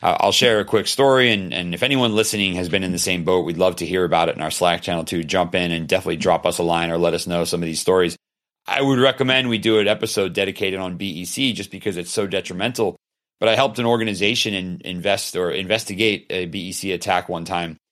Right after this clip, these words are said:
and they were having to discontinue four oh one K matching for their employees.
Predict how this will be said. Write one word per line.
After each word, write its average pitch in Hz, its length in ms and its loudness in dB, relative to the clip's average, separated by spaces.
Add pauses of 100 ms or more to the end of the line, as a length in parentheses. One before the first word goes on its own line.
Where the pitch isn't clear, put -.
(280)
and 98 580 0
they 104 720 0
were 101 420 2
having 113 420 0
to 104 280 -2
discontinue 104 1160 -2
four 110 300 2
oh - 20 4
one 95 240 0
K 92 240 0
matching 85 560 -4
for - 120 -10
their 87 160 -4
employees. 80 640 -4